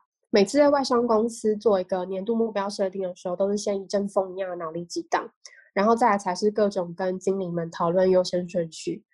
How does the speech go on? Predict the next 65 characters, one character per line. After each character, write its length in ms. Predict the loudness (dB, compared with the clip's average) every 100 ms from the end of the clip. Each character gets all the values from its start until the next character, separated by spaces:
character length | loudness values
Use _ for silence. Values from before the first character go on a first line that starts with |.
| _ _ _
我 100 | -2
觉 120 | 4 4
得 80 | 6
个 160 | 6 6
人 220 | 6 2
的 300 | 0 2 2
目 160 | 0
标 180 | 2 0
设 220 | 0 -2
定 200 | -2 -4
虽 140 | 0 -2
然 100 | 0
不 80 | -4
需 140 | -2
要 100 | -4
跟 240 | -2 -4
外 140 | -4 -6
商 160 | -6
公 160 | -6 -8
司 140 | -8
一 20 | -6
样 240 | -6 -6 -8
复 120 | -10
杂， 260 | -6 -6 0
因 100 | 4
为 60 | 6
我 40 |
以 60 | 6
前 160 | 4 0
都 80 |
把 160 | 0 -2 -2
自 100 | -2
己 80 |
就 80 | 2
是 80 | 0
搞 140 | 0
得 80 | -8 -12
很 120 | -20
复 200 | -20 -20
杂， 140 | -12 -12 -10
然 120 | -10 0
后 120 | 2
都 100 | 4
搞 140 | 2
不 80 | 0
懂 140 | -4 -4
自 100 | -2
己 80 |
在 100 | -2 0
干 200 | -2 -2
什 180 | -6
么。 160 | -6 -8 -14 -20 -20 -20 _
那 260 | 2 2
其 200 | 2 -4
实 260 | 0 0 -2
它 260 | -2 -2 0
的 280 | -2 -4
原 220 | -4 -6 -6
理 120 | -8
是 140 | -8
非 140 | -6 -6
常 120 | -6
相 240 | -8 -6
通 240 | -2 0 0
的， 200 | -2